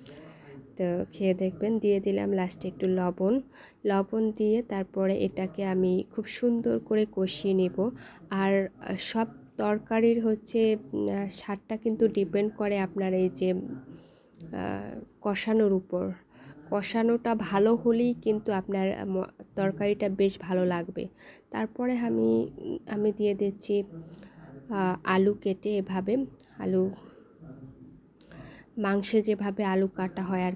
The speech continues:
কি, তার থেকে ছোট করে আলু কেটে নিয়েছি। তো সেটাকে আমি মশলার সাথে খুব সুন্দর করে কষিয়ে নিচ্ছি। তো কষানোর পরে এভাবে একটু, আহ, ঢাকনা দিয়ে রাখবেন পানি দেওয়ার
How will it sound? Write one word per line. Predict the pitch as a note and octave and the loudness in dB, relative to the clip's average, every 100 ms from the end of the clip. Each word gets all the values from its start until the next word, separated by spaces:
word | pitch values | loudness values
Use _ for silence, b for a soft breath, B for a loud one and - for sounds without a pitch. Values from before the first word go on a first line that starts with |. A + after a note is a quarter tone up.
| - | -4
কি, | A#3 | -6
তার | G#3 G3+ | -4 -6
থেকে | - G#3 G#3 | -8 -4 -6
ছোট | - G3 F#3+ | -2 -4 -4
করে | F#3 F#3+ F#3 | -2 2 2
আলু | F3+ F#3+ - | 2 -2 -2
কেটে | F#3+ F#3 F#3 | -6 -2 -4
নিয়েছি। | F3 F3+ F3 A3+ C4+ B B B - | 0 -2 -2 -4 -6 B B B -4
তো | G#3 | -4
সেটাকে | - G#3+ A3 G#3+ A3+ | -2 -2 -2 -4 -4
আমি | A3 G3 G3 G#3 - | -2 2 0 0 -4
মশলার | G3 F#3 - G3+ | -4 -4 -4 -8
সাথে | G3 G3+ F#3+ G3+ | -4 -8 -6 -6
খুব | D#3+ G3 | -6 -6
সুন্দর | - G3+ G3 G#3 - | -4 -2 0 -4 -4
করে | G3 G3+ - | -4 -4 0
কষিয়ে | F#3 - G3+ F#3+ | 0 0 -4 0
নিচ্ছি। | F#3 - - C4+ - B B B _ | -2 -2 -2 -2 -2 B B B _
তো | G#3+ G#3+ | -6 -4
কষানোর | G#3+ G#3 A#3 A#3+ B3+ | -4 -2 -2 0 0
পরে | A#3+ A3+ A3+ B3 | -2 -2 0 0
এভাবে | - G3 G3 G3+ G#3+ | 0 -4 -4 -2 -2
একটু, | G#3 - A3 D4 B B B _ | -2 -2 -2 -2 B B B _
আহ, | G3+ F#3+ | 0 0
ঢাকনা | F#3 F#3+ - G#3 | 2 -2 0 -2
দিয়ে | G3 G3 | 2 2
রাখবেন | F#3 E3+ - E3+ F3+ | 2 -4 -4 -4 -2
পানি | G3 F#3 G3 G3+ G3+ F#3+ | 0 2 4 4 0 -2
দেওয়ার | G3 F#3+ | 0 2